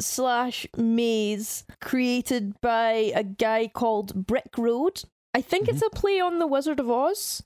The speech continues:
Speaker 1: possibly.
Speaker 2: Possibly.
Speaker 1: And, you know, his whole thing is creating dungeons. Don't know why they've decided to make it this easy at this point, but I'm sure that Brick Road has his reasons. He says he wants to become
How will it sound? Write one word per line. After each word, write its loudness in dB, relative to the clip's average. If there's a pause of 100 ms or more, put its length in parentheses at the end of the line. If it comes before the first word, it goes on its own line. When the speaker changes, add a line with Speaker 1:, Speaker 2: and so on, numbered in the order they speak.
(240)
Speaker 1:
possibly. 0
Speaker 2:
Possibly. -4 (180)
Speaker 1:
And, 0
you 0
know, 0
his 0
whole 2
thing 0
is -6 (100)
creating 0
dungeons. 0 (220)
Don't 2
know 2
why 2
they've -4
decided -2
to 0
make 0
it -6
this 0
easy 0
at -14
this -2
point, 0 (400)
but 4
I'm 0
sure 2
that -2
Brick -2
Road 4
has 0
his -2
reasons. -2 (160)
He 4
says 0
he 2
wants -2
to -4
become 0